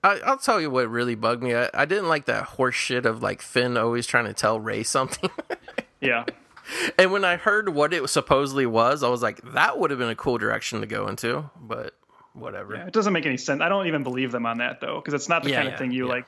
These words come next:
Speaker 2: you, you tell someone right before you're dying, you know? Like, that's just, that's, like, damage control after the fact.
Speaker 1: But I'll be, I'll be honest, as soon as they were selling the film as the return of Palpatine, I was kinda like, "Th-,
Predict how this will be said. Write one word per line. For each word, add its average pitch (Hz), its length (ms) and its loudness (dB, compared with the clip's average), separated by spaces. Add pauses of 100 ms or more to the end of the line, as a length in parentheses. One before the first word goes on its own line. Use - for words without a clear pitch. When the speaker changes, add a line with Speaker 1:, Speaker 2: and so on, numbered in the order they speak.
Speaker 2:
you, 131 80 -4
you 131 180 -4
tell 131 220 -2
someone 123 280 -4
right 123 140 -2
before 131 220 -6
you're 135 100 -2
dying, 139 480 -2
you - 100 -8
know? - 140 -4
Like, 135 140 -2
that's 147 260 0
just, - 220 -6
that's, - 320 0
like, 123 320 -4
damage 123 320 -2
control 127 480 -4
after 135 180 -6
the 143 80 -6
fact. - 640 -6
Speaker 1:
But 147 220 2
I'll 185 160 0
be, 156 180 -2
I'll 156 160 2
be 156 160 -2
honest, 131 360 0
as 135 100 -2
soon 156 220 -2
as 170 160 -2
they 143 120 2
were 123 120 0
selling 120 460 0
the 113 120 -2
film 113 320 -2
as 107 160 -4
the 110 100 -8
return 101 380 -4
of 101 100 -8
Palpatine, 107 560 -6
I 104 80 -6
was 104 140 -10
kinda 101 200 -6
like, 101 300 -16
"Th-, 110 160 -10